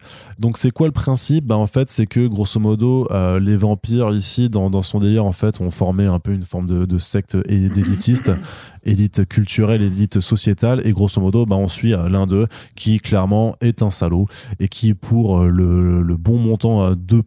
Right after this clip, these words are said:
Speaker 1: pognon, en fait, vous proposera de devenir un, un, un vampire aussi. Donc, c'est clairement, euh, les vampires vous sucent le sang, mais ils vous sucent aussi tout votre argent. C'est un peu, euh, l'idée derrière,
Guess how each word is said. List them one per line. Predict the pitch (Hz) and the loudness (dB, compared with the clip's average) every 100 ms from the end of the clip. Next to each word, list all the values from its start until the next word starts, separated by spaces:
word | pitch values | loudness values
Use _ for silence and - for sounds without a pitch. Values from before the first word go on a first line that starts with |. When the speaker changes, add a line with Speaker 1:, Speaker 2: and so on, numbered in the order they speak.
| _ - | _ -2
Speaker 1:
pognon, | 127 117 113 120 | 0 2 0 0
en | 101 | -2
fait, | 120 | -2
vous | 113 104 | -4 -4
proposera | 104 - 95 85 95 | -4 -2 -2 0 -2
de | 104 98 | 0 0
devenir | 92 87 90 101 | 2 2 2 2
un, | 87 82 - | 0 -2 -4
un, | 82 82 | -6 -4
un | |
vampire | 85 82 92 87 | -4 -4 -4 -4
aussi. | 82 101 | -4 -2
Donc, | 95 92 90 | -2 -2 -4
c'est | 90 - 90 | -6 -6 -4
clairement, | 90 87 98 87 | -2 0 0 0
euh, | - - - - | -6 -16 -20 -4
les | 101 | 0
vampires | 101 104 113 | 2 2 2
vous | 92 92 | 0 -2
sucent | - 131 | -2 -2
le | 127 | 0
sang, | 113 127 | 0 0
mais | 120 | 0
ils | 98 98 90 95 | 0 0 -2 -2
vous | 92 101 | 0 -2
sucent | - 160 - | 0 -2 -2
aussi | 101 - 160 - | -4 -2 -2 -2
tout | - 170 | 0 0
votre | 147 - | 0 0
argent. | 123 101 95 120 | 0 0 0 -2
C'est | - | -2
un | 90 | -6
peu, | 85 120 | -2 0
euh, | 104 90 | 0 0
l'idée | 92 92 120 131 117 | 0 0 0 -2 -4
derrière, | 98 104 104 120 120 | -2 0 2 2 0